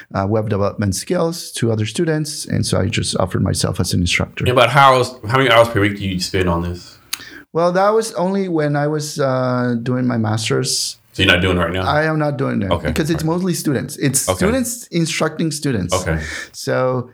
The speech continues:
Speaker 1: when I was a student, I was able to participate, and then I graduated. But it was, uh, maybe two hours per week.
Speaker 2: Okay.
Speaker 1: Yeah.
Speaker 2: So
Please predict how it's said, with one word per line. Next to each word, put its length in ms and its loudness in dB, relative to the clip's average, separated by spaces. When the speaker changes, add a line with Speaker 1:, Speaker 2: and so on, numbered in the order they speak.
Speaker 1:
when 140 -2
I 100 2
was 160 -2
a 60 -8
student, 340 -2
I 60 2
was 160 -2
able 160 0
to 100 -4
participate, 760 -2
and 120 0
then 100 0
I 80 -2
graduated. 680 -2
But 120 -2
it 60 0
was, 340 -4
uh, 240 0
maybe 600 0
two 180 -2
hours 460 -2
per 160 -4
week. 320 -2
Speaker 2:
Okay. 240 -8
Speaker 1:
Yeah. 240 2
Speaker 2:
So 540 4